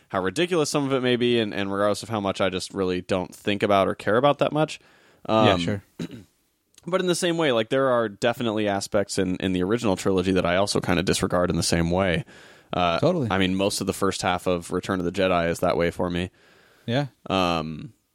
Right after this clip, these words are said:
Speaker 1: but
Speaker 2: Yep.
Speaker 1: you know, w-, with all that, with all that being said, uh, I just, I mean,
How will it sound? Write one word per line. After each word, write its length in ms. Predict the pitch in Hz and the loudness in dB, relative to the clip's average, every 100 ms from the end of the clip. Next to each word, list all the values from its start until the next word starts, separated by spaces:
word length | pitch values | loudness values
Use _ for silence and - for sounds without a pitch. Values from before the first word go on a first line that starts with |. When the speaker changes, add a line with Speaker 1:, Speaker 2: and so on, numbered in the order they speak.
| _ _ - | _ _ -4
Speaker 1:
but 300 | 135 123 113 | 0 2 0
Speaker 2:
Yep. 140 | - - | -4 -14
Speaker 1:
you 160 | 123 127 | -2 2
know, 300 | 104 104 101 73 | 4 2 0 -6
w-, 340 | 90 65 - | -12 -16 -10
with 220 | 117 131 | -4 -2
all 140 | 135 113 | -2 0
that, 200 | 107 101 | -2 -2
with 140 | 139 | -2
all 120 | 156 | 0
that 80 | 127 | 0
being 160 | 104 98 | 0 -2
said, 280 | 107 90 90 - | -2 -2 -4 -2
uh, 300 | 101 95 - _ _ - | 0 0 -2 _ _ -2
I 220 | 120 127 | 0 0
just, 380 | 113 120 127 - | 0 -2 -4 -2
I 100 | 92 | 0
mean, 300 | 143 135 117 | 2 0 -4